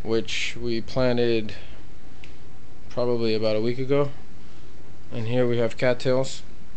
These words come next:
which will be planted in a local water body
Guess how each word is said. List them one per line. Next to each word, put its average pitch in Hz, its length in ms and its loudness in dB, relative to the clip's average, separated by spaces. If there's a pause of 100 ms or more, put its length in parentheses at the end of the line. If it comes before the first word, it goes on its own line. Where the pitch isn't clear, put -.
(1120)
which 120 260 0
will 123 140 0
be 113 460 0 (520)
planted 127 480 0
in 117 120 2
a 110 40 0
local 113 320 2
water 117 220 2
body 120 320 0